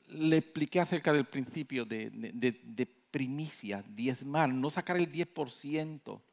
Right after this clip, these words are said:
Hermano, yo lo he dicho muchas veces, usted sabe que nosotros aquí no somos, hace poco alguien me, me me concientizó. <laughs> Me dijo,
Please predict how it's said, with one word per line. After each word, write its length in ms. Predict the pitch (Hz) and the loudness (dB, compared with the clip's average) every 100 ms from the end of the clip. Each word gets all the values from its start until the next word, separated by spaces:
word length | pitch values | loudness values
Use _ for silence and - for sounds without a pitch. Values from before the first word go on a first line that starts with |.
| _ - _ | _ -20 _
Hermano, 420 | - 139 160 170 | 0 4 6 6
yo 120 | 151 147 | 4 4
lo 80 | |
he 20 | 160 | 2
dicho 220 | 170 175 | 0 -4
muchas 320 | 160 175 151 | 0 0 2
veces, 480 | 170 175 - 156 147 _ _ _ _ - - | 2 2 2 -2 -2 _ _ _ _ -20 -6
usted 260 | 147 135 151 | -4 2 4
sabe 140 | 170 | 6
que 80 | 170 | 4
nosotros 260 | 151 170 | 2 2
aquí 140 | 156 160 | 2 2
no 100 | 156 | 0
somos, 360 | - 165 160 147 - - - | 2 4 2 -2 -14 -20 -4
hace 220 | - 139 165 | 4 6 6
poco 440 | 156 170 147 - | 0 2 2 6
alguien 320 | - 147 160 | 6 6 4
me, 240 | 165 151 147 | 2 4 4
me 500 | 139 135 131 123 117 _ - - - | 2 2 2 0 -4 _ -20 -20 -10
me 160 | 139 139 | 0 2
concientizó. 880 | 143 139 - 147 127 143 - 165 151 - - - | 2 0 2 0 0 0 4 4 2 -14 -20 -8
<laughs> 760 | 131 - 123 - - 151 143 135 | -8 -6 -10 -8 -8 -8 -10 2
Me 100 | 160 | 4
dijo, 180 | 160 | 4